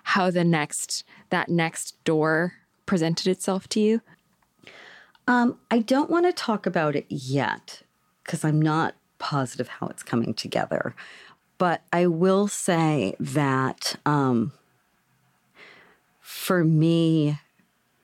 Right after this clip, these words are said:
Speaker 2: realizing what it means to write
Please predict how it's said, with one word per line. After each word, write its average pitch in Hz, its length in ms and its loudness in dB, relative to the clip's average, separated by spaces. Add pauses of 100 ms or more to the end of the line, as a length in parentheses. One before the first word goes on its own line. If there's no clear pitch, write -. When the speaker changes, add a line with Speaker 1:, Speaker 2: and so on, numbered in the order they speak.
(240)
Speaker 2:
realizing 170 800 2
what 139 180 2
it - 140 -4
means 139 680 0
to 135 320 0
write 123 640 -2